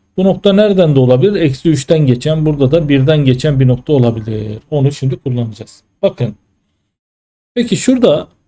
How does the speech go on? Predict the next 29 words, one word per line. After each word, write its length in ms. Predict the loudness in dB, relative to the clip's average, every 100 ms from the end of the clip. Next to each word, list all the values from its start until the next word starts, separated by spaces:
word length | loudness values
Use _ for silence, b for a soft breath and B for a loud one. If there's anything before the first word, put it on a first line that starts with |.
| _
bir 240 | -2 0
değer 240 | 2 2 2
aldığınız 500 | 2 2 2 0 0
zaman 320 | 2 2 0 -8 _ _ _ _ _ _ _ _ _ _ _
şurada. 600 | -8 -6 -6 -6 -8 -8 _ _ _ _ _ _ _
E, 400 | -10 -2 0 2
P 100 | 2
eksi 360 | 2 2 -2 -4
üçe 220 | 0 0
bakın. 320 | 0 0 -6 -6 -20 _ _ _ _ _ _ _ _ _ _
Bir 80 | -2
grafik 280 | 0 0 -2
uzattık. 440 | -2 -2 -2 -10 -12 _ b b b _ _
P 80 | 0
eksi 320 | 0 0 -2
üç 240 | -2 -4
negatif 600 | 0 2 2 0 -2 -4 -2
bir 120 | 0
değer 280 | 2 2 2
mi 120 | 2
oluyor? 340 | 0 0 -4 -4 _ -4
Değil 120 | 0
mi? 60 | 0
Sıfırdan 680 | -2 -2 0 2 -2 -4 -10 _ _ _ _ _ _ _ -2
P 80 |
eksi 380 | 0 0 -2 -6
üç 100 | -6
sıfırdan 680 | -4 -4 -4 -2 -2 -4 -8 _ _ _ _ _
küçük 360 | -6 -4 -4